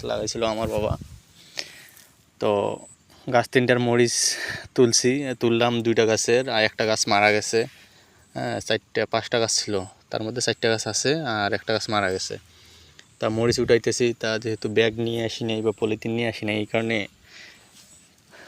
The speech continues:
ওয়ান টাইম বুদ্ধি কচু পাতা পাইছি, কচু পাতার মধ্যে মরিচ উঠাইতেছি। দেখছেন কত সুন্দর মরিচগুলো ধরছে,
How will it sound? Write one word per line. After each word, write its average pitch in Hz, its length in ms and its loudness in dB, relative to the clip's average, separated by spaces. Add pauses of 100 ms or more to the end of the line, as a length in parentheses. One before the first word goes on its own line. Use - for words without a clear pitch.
(100)
ওয়ান 127 240 2
টাইম 117 200 6
বুদ্ধি 120 260 4
কচু 120 260 4
পাতা 117 240 2
পাইছি, 113 300 2
কচু 113 240 -2
পাতার 110 260 0
মধ্যে 104 320 0 (420)
মরিচ 113 300 0
উঠাইতেছি। 113 440 0 (960)
দেখছেন 123 280 -10
কত 117 220 -4
সুন্দর 120 400 -2
মরিচগুলো 113 440 0
ধরছে, 110 360 0